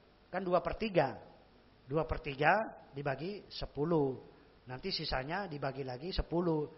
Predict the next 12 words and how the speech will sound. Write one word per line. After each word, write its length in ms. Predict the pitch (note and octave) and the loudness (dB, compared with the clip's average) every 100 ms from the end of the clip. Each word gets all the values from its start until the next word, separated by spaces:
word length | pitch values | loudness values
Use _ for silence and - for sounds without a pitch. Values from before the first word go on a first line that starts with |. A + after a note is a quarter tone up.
| - - | -20 -20
Sisanya 440 | - C#3 D3 D#3 F3+ | -14 -6 -4 -4 -4
dibagi 320 | D#3 D3 D3+ | -4 -4 -4
lagi 160 | D#3 E3 | -6 -6
sepuluh. 800 | D#3+ E3+ F#3 E3 D#3 - - - | -6 -2 0 2 0 -4 -18 -20
Nah, 160 | - | -18
itu 160 | - D#3+ | -12 -4
kan 160 | F#3 | -4
bertele-tele. 1080 | E3+ D3+ D#3 D3 D3 E3+ F3 E3 D#3 D3+ - - - - C3 | -2 -2 -2 -2 2 4 8 8 6 2 -10 -18 -20 -16 -8
Maka 240 | C3+ F3 | -4 -4
supaya 240 | E3 D#3+ D#3 | -4 -2 -2
tidak 400 | D#3 D3+ D3 - | 0 -2 -2 -4
bertele-tele, 720 | D3 C#3 - B2+ D3+ G3+ | -4 -6 -6 -2 0 0